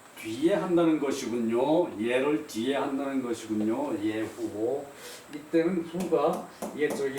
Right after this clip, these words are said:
그 동사로 쓰였다고 봐야겠죠. 예는 후에 한다는 것이겠군요. 자왈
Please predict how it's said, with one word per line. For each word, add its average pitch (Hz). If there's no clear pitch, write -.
그 135
동사로 147
쓰였다고 -
봐야겠죠. 120
예는 113
후에 131
한다는 117
것이겠군요. 110
자왈 127